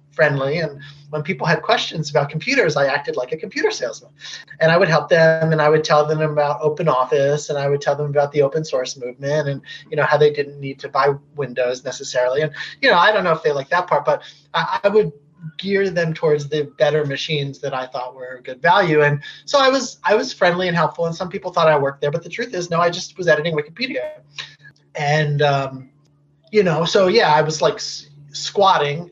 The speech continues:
uh, in a, in a computer store,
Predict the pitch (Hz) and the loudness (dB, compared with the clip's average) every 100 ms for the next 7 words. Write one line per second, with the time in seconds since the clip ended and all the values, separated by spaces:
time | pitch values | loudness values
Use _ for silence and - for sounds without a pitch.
0 | _ 151 139 139 _ _ 170 147 135 135 | _ -10 -10 -12 _ _ -12 -8 -8 -10
1 | - _ _ 165 139 - _ - 147 165 | -18 _ _ -10 -10 -12 _ -16 -10 -4
2 | 185 147 - 127 123 143 | 0 0 0 -2 -2 -2